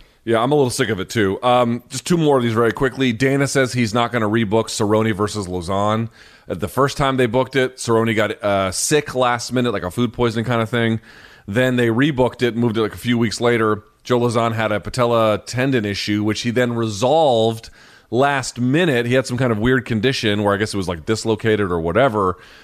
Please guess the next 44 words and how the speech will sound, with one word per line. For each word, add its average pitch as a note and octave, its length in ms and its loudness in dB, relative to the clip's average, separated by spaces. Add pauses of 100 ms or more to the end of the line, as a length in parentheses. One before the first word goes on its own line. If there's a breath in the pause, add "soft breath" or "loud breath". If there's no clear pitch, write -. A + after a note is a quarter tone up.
fixed - 400 -2
it, A2+ 160 2
tried C#3+ 200 0
to C#3 80 0
get B2 100 -2
the A2+ 80 -4
fight A#2 200 0
again. G2+ 480 -2
It F#2+ 140 -8
still B2+ 300 2
wouldn't G#2 200 0
happen. F#2+ 520 -2 (420 soft breath)
And G2 480 -4
Dana G#2+ 240 0
White's F#2 240 -2
like, D#2+ 120 -8
"I'm F2+ 100 -6
not E2+ 120 -6
gonna E2 160 -8
rebook E2 380 -4
it." A#2+ 240 0 (220 soft breath)
Last G#3+ 280 0
but G#3 80 0
not F3+ 180 2
least, D3+ 340 2
B A2 100 0
C, G#2+ 380 0 (1600 loud breath)
I - 60 -2
don't F3+ 120 2
even B2+ 120 2
know A#2+ 60 2
what A#2 140 2
to - 60 -14
say A2+ 240 2
about F2 220 -4
this - 200 -8
one, E2 200 -6
so G#2+ 120 -2
you A#2+ 200 0
can A#2 220 0
take A#2 260 -2
this G#2+ 160 -4
one F#2+ 140 -4
away. D#2+ 420 -4